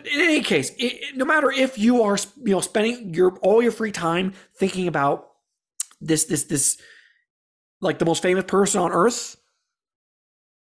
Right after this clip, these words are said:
or, and, and how people are talking about her, or, or you're obsessing about, like,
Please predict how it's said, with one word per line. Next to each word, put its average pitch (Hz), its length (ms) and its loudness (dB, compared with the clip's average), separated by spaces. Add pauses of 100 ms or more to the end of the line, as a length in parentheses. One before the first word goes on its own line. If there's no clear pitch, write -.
(160)
or, 233 480 4
and, 202 260 -2
and 175 160 -2
how 165 120 0
people 190 320 2
are 147 380 0 (520)
talking 165 280 -2
about 160 220 4
her, 208 240 0 (460)
or, 202 640 4 (600)
or 139 440 2 (1300)
you're 185 260 4
obsessing 185 400 0
about, 160 440 -2
like, 143 360 -2